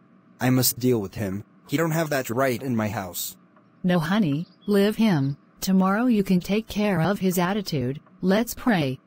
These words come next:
Speaker 2: I can see, this is the trick of the enemies, in order to distract our prayer. Just leave him for now.
Speaker 1: You are right, let's pray.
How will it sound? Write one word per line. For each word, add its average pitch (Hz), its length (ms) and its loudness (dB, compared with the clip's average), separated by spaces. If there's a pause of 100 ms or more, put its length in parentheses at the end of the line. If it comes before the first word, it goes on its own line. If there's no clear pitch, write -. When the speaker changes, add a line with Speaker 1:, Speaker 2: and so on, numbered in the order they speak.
(120)
Speaker 2:
I 202 160 2
can 185 180 4
see, 180 460 2 (200)
this 190 220 2
is 208 120 -2
the 175 100 0
trick 220 260 -2
of 226 120 0
the 214 160 0
enemies, 160 460 0 (220)
in 180 140 2
order 180 220 2
to 185 140 -4
distract 170 560 0
our 185 240 0
prayer. 190 480 0 (500)
Just 196 340 0
leave 185 240 0
him 147 220 0
for 160 160 -4
now. 131 380 -2 (460)
Speaker 1:
You 139 180 2
are 139 120 2
right, 170 420 0 (200)
let's 135 300 2
pray. 98 340 -6